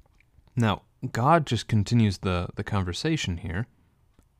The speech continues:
Yahweh God said to the serpent, "Because you have done this, cursed are you above all livestock and above all beasts of the field. On your belly you shall go, and dust you shall eat all the days of your life.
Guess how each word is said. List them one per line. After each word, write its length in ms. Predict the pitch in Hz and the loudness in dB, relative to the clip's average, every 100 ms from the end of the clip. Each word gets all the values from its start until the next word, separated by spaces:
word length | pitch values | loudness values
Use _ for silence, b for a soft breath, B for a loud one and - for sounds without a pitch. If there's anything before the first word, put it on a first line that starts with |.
| _ _ _ _ _ _ _ _ _ _ _ _ _ - | _ _ _ _ _ _ _ _ _ _ _ _ _ -2
Yahweh 360 | 110 139 170 | 6 6 6
God 320 | 156 135 127 127 | 6 8 8 6
said 220 | 123 110 | 4 4
to 80 | 120 | 2
the 80 | 120 | 0
serpent, 520 | - 92 - - - _ _ _ _ _ _ _ _ | 0 0 -2 -18 -20 _ _ _ _ _ _ _ _
"Because 340 | 90 - 120 131 | -8 0 2 4
you 80 | |
have 160 | 151 135 | 0 4
done 240 | 113 104 | 4 4
this, 220 | 98 131 - | 4 0 -4
cursed 420 | - 123 135 - | 2 4 4 0
are 140 | 120 113 | 0 0
you 240 | 104 110 | 2 4
above 240 | 110 110 101 | 4 4 6
all 260 | 101 113 | 6 6
livestock 680 | 92 85 82 - 82 107 - | 4 0 -2 -4 -2 0 0
and 160 | 98 | 0
above 260 | 95 98 101 | 2 2 4
all 180 | 98 107 | 6 4
beasts 360 | 104 104 - | 4 -2 -2
of 120 | - 82 | -4 -4
the 60 | |
field. 440 | - 117 90 78 - b b b b | -2 0 0 -2 -16 b b b b
On 220 | 107 113 147 | 0 4 4
your 140 | 156 | 4
belly 340 | 117 95 107 | 2 2 2
you 160 | 107 104 | 2 0
shall 220 | - 127 | 0 0
go, 280 | 104 85 92 | 0 0 0
and 160 | 107 90 | 0 0
dust 320 | 98 123 - | 0 0 -2
you 80 | 113 | 0
shall 280 | - 123 | 2 0
eat 140 | 92 92 | 0 -2
all 240 | 85 101 | 2 2
the 80 | 117 | 0
days 320 | 113 87 92 | -2 -2 -2
of 120 | 110 | -2
your 160 | 131 135 | 0 0
life. 360 | 85 - - | 0 -6 -10